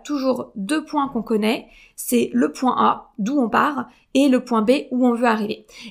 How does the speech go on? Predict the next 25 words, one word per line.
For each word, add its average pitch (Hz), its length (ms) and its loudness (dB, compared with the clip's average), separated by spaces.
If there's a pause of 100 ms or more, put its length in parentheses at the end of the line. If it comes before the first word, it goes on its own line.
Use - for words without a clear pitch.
Eh 247 80 4
bien, 330 200 -2
en 277 100 -2
fait, 349 260 -4
il 254 80 -4
s'agit 294 520 -2
exactement 277 800 -4
de 269 160 -2
faire 262 240 -4
ça 285 280 -2 (100)
dans 254 300 2
cette 254 160 -4
étape. 202 300 -6 (600)
Identifier 302 720 -2 (260)
à 240 140 2
quel, 294 400 2 (320)
euh, 226 160 0
à 214 100 0
quel 330 160 -2
endroit 240 420 2
tu - 200 -4
es. 220 180 -4 (300)
Donc, 233 260 -2 (280)
qui 285 200 2
es-tu ? 247 400 0